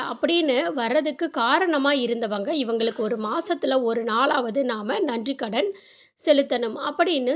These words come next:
சொல்றோம். இதுவே கஷ்டமா இருந்தா என்ன பண்றது? அதனால தான் வருஷத்துக்கு ஒரு முறையாவது கண்டிப்பா இந்த மகாலய காலத்துல ஒரு நாளை தேர்வு செஞ்சு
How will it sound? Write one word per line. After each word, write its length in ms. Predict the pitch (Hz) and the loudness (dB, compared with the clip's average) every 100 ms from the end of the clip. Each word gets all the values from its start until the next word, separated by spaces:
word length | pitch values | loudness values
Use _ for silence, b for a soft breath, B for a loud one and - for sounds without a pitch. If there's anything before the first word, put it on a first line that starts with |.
| 330 | -2
சொல்றோம். 400 | 262 220 226 214 | -4 -2 -2 -4
இதுவே 380 | 214 226 349 349 381 | -4 -4 -2 -2 0
கஷ்டமா 540 | 277 262 349 302 320 | -4 -4 -4 0 0
இருந்தா 420 | 285 262 247 254 | 0 0 0 0
என்ன 360 | 277 226 233 349 | 0 0 -2 -2
பண்றது? 380 | 269 254 226 262 269 B B | -4 -2 2 0 0 B B
அதனால 440 | 302 302 359 370 320 | -6 -2 0 0 0
தான் 220 | 294 302 | -2 -2
வருஷத்துக்கு 580 | 233 254 - 392 359 349 | -2 -2 -4 -4 -2 2
ஒரு 180 | 277 294 | 4 2
முறையாவது 640 | 294 285 330 254 254 285 | 0 -2 0 0 0 0
கண்டிப்பா 560 | 277 226 285 320 240 339 | 0 -2 -2 -2 -2 -2
இந்த 280 | 247 247 | -2 -2
மகாலய 720 | 247 214 254 262 254 220 294 294 | -2 -2 0 2 2 0 -2 -2
காலத்துல 520 | 226 226 214 220 269 349 B B | -2 -2 -4 -2 -2 -4 B B
ஒரு 260 | - 285 294 | 0 2 2
நாளை 440 | 269 247 311 381 381 381 | 0 2 2 2 0 -2
தேர்வு 500 | 294 294 330 339 339 - | -2 0 0 -2 -4 -2
செஞ்சு 500 | 240 220 180 214 | -4 -4 -6 -2